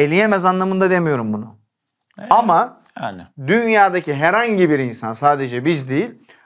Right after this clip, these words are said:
Speaker 1: Aston Villa ve Fenerbahçe'yi yan yana koyduğunda işte bir tarafta Emery, bir tarafta Aston Villa'nın kadro kalitesi, Premier Lig'de
Speaker 2: Hı hı.
Speaker 1: şampiyonluk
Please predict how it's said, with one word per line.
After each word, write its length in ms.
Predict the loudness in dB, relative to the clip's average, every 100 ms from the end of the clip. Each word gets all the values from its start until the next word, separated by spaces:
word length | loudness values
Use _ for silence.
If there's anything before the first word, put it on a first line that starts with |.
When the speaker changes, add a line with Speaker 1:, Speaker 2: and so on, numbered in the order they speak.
| 2
Speaker 1:
Aston 440 | 2 2 -2 0
Villa 220 | 2 2
ve 80 | 2
Fenerbahçe'yi 680 | 2 0 2 2 -2 -4 -2
yan 140 | 0 0
yana 240 | -2 -2
koyduğunda 640 | 0 0 0 -4 -2 -2
işte 240 | -2 -6 -8
bir 80 | -4
tarafta 380 | -2 -2 -6
Emery, 500 | -6 -2 -2 -2 -2
bir 80 | -2
tarafta 300 | 0 0 0
Aston 300 | -2 -2 -6
Villa'nın 240 | -4 -4 -2
kadro 280 | 0 0 -2
kalitesi, 400 | -6 -8 -10 -6
Premier 460 | -2 0 0 0 -2
Lig'de 320 | -4 -2 0
Speaker 2:
Hı 40 |
hı. 280 | -2 -8 -6
Speaker 1:
şampiyonluk 1120 | 0 0 0 -2 0 2 2 2 -2 -16 -16